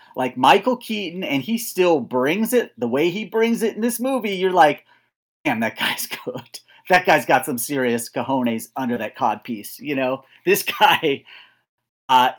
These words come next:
can act, he can still do the action, uh, and it's great to see he and Ezra play off each other. I'm just gonna, that's, I'll leave it at that 'cause I don't wanna spoil anything,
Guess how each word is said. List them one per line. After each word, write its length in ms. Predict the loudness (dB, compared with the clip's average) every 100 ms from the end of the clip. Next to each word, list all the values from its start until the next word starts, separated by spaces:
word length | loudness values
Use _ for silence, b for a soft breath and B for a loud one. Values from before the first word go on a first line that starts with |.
| -6
can 180 | -6 2
act, 360 | 4 4 4
he 120 | -6 -10
can 100 | -6
still 220 | -2 0
do 140 | 0
the 240 | -2 0 4
action, 640 | 4 4 0 -4 -4 -8 -16 _
uh, 220 | 0 0 0
and 160 | 0 0
it's 140 | -2
great 300 | 2 2 2
to 100 | -4
see 200 | -6 -8
he 200 | -4 -2
and 100 | -2 -4
Ezra 300 | -6 -4 -6
play 300 | -6 -4 -2
off 160 | -2 -4
each 220 | -6 -4
other. 360 | -4 -4 -6 -8
I'm 100 | -12
just 280 | -6 -8 -4
gonna, 200 | -6 -6 -2
that's, 220 | -2 -2
I'll 160 | -4 -2
leave 200 | -4 -2
it 60 | -2
at 100 | 0
that 240 | 0 0
'cause 140 | -4 -6
I 80 |
don't 300 | -2 0 0
wanna 160 | -2 -4
spoil 420 | -4 -2 -2 0
anything, 440 | -2 -4 -4 -6